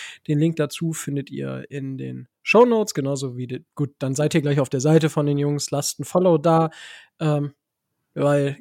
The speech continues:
Caring is Sharing, so ungefähr. Und, äh, die machen auch gute Sachen.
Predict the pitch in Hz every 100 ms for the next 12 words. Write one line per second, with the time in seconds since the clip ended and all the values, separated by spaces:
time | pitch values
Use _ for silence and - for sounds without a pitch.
0 | _ - 147 143 135 - 147 143 139 139
1 | - 143 139 135 - 139 131 - - -
2 | - _ - 175 147 143 151 143 139 147
3 | 139 156 160 - 165 156 165 160 127